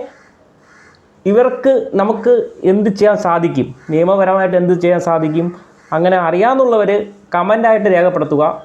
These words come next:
എനിക്ക് ഈ കേസ് കാര്യങ്ങൾ, കോടതി, പോലീസ് അങ്ങനെ ഒരു വല്ല ബന്ധങ്ങളൊന്നുമില്ല. അപ്പോൾ സംഭവം ഞാൻ പറഞ്ഞുതരാം. ഇപ്പോൾ എൻ്റെ ഒരു സുഹൃത്ത്, അപ്പോൾ ആൾക്ക്, ഏഹ്, ഒരു ചിട്ടി പിടിച്ചു. ആ ചിട്ടി ഫണ്ടിൻ്റെ പേരൊന്നും ഞാൻ പറയുന്നില്ല, അവർ നമ്മളെ ഒരുപാട്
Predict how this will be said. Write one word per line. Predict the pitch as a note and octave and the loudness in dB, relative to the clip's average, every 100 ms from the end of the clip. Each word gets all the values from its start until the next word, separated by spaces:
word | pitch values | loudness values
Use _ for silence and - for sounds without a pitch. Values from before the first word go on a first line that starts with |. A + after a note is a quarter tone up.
| - D#3+ | -6 -2
എനിക്ക് | E3 F#3+ F#3+ | -2 -2 -2
ഈ | F#3+ F#3+ F3+ | -2 -4 0
കേസ് | F#3 G3 G3+ | 0 0 0
കാര്യങ്ങൾ, | F#3 F#3+ G3 F#3 F#3 F3+ | 0 0 0 0 0 0
കോടതി, | F3+ F#3 F#3 F#3+ F#3 - _ F3+ | 0 2 0 0 -4 -12 _ -2
പോലീസ് | F3+ F#3 F3+ F#3 | 0 2 0 0
അങ്ങനെ | F#3 F#3 F3+ | 0 2 2
ഒരു | F3 | 0
വല്ല | F3+ F3 | 0 0
ബന്ധങ്ങളൊന്നുമില്ല. | F#3 F#3+ G3 G3 G3 F#3+ D#3 - - - _ _ _ _ - - _ _ _ _ _ - - | 0 0 0 2 2 2 0 -4 -18 -20 _ _ _ _ -20 -20 _ _ _ _ _ -20 -8
അപ്പോൾ | F#3+ G3+ | -4 -2
സംഭവം | A3 B3+ | 0 0
ഞാൻ | A#3 | 0
പറഞ്ഞുതരാം. | A3 G#3 F3 A3 - - | 0 0 0 -4 -12 -6
ഇപ്പോൾ | G#3 A3 | 0 2
എൻ്റെ | A3 A#3 | 2 0
ഒരു | A3+ | 0
സുഹൃത്ത്, | G#3 F#3+ F#3+ C#3 - - _ - - - | 0 0 0 -4 -6 -18 _ -20 -20 -8
അപ്പോൾ | F#3 F#3 | -2 0
ആൾക്ക്, | G3+ G#3 A3 G#3+ - _ _ _ - | 0 2 0 -2 -8 _ _ _ -2
ഏഹ്, | F3 F3+ F3+ F#3 | 2 4 4 2
ഒരു | F3+ F#3 | 0 -2
ചിട്ടി | F3 G#3+ | -2 0
പിടിച്ചു. | F3+ C3 B2 - - | 0 0 -4 -6 -12
ആ | - E3 | -6 -4
ചിട്ടി | D3 F#3 F3+ F3 | -4 0 0 0
ഫണ്ടിൻ്റെ | D#3+ E3 F3 F3 | -2 -2 0 0
പേരൊന്നും | F3+ F#3+ G3 | 0 0 0
ഞാൻ | F3+ | 0
പറയുന്നില്ല, | F#3 F#3 C#3+ C#3 G3 - - C#3 | 0 0 0 -2 -4 -12 -6 -2
അവർ | E3 F#3+ | 0 0
നമ്മളെ | F#3 F#3+ F#3 | 0 0 0
ഒരുപാട് | F#3 F#3 | 2 2